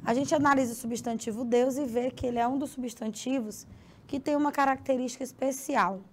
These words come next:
Qual é? O fato de nós termos que grafar, tá? Na língua verbal escrita, esse substantivo com inicial maiúscula, por quê?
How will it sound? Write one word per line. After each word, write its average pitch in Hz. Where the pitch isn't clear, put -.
Qual 247
é? 190
O 220
fato 240
de 262
nós 254
termos 240
que 240
grafar, 226
tá? 196
Na 233
língua 254
verbal 208
escrita, 226
esse 254
substantivo 240
com 247
inicial 240
maiúscula, 233
por 240
quê? 196